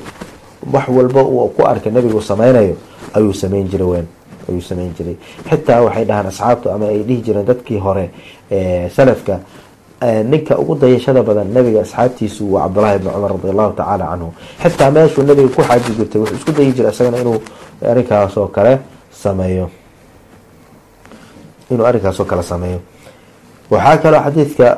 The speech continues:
uu faa'iideeyey witirka inuusan waajib ahayn. Salaada witirka inaysan waajibin. Sababtoo ah, muxuu yidhi, "Illa al-faraa'ida, illa al-maktuuba." Salaada faradka ama salaada maktuubada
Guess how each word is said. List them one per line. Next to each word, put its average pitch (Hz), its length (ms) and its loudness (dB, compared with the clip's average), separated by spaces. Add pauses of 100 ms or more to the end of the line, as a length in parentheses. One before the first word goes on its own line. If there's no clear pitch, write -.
uu 113 140 -2
faa'iideeyey 104 720 2 (440)
witirka 113 720 2 (340)
inuusan 120 560 2 (140)
waajib 107 420 2
ahayn. 90 360 -2 (440)
Salaada 107 360 -2
witirka 117 340 0
inaysan 104 260 -4
waajibin. 90 300 -6
Sababtoo 135 380 2
ah, 143 200 0 (380)
muxuu 135 240 2
yidhi, 135 340 2 (340)
"Illa 139 300 2
al-faraa'ida, 113 800 2
illa 156 240 2
al-maktuuba." 110 600 0 (540)
Salaada 110 340 0
faradka 127 520 2
ama 95 140 -8
salaada 113 380 2
maktuubada 110 540 2